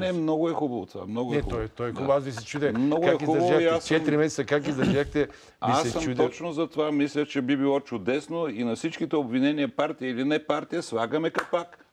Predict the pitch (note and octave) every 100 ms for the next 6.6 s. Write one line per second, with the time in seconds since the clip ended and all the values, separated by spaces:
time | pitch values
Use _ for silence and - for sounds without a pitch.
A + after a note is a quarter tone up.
0 | _ B2+ C#3 D3 D#3+ - C3+ B2 B2+ A2+
1 | - F#2 D2+ - _ _ - C3 C#3 C3+
2 | G#2+ E2+ - A#2 C#3 C3+ A#2+ A2 A2 G2
3 | G2 D#2 C#2 _ _ _ - - - -
4 | _ _ _ _ _ _ _ _ _ _
5 | _ _ _ - F#2+ - - A2 - C3
6 | B2+ A#2 G2 A2 A#2+ A2+